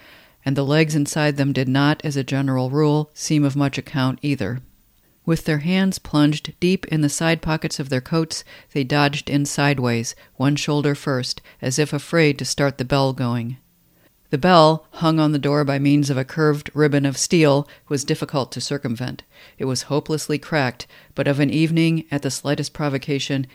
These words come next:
it clattered behind the customer with impudent virulence. It clattered, and at that signal,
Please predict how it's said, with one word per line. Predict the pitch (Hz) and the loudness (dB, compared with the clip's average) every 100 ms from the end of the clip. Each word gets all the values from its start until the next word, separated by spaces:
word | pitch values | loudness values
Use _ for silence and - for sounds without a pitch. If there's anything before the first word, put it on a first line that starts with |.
| - | -6
it | 135 | -6
clattered | - 143 151 156 | -2 0 2 2
behind | 135 151 143 139 | 0 -2 0 0
the | 131 | -2
customer | 143 135 139 131 | -4 -4 -2 -2
with | 123 120 - | -2 -4 -2
impudent | 143 143 131 131 - | -2 -2 -2 -4 -6
virulence. | - 131 123 113 95 71 - - _ _ _ _ _ - | -6 -4 -2 -4 -6 -8 -12 -12 _ _ _ _ _ -10
It | 185 | -10
clattered, | - 165 160 165 160 156 - | -4 2 4 4 0 -2 -6
and | 143 | -2
at | 135 - | -2 0
that | 135 - | -2 -2
signal, | - 156 151 151 | -2 2 2 2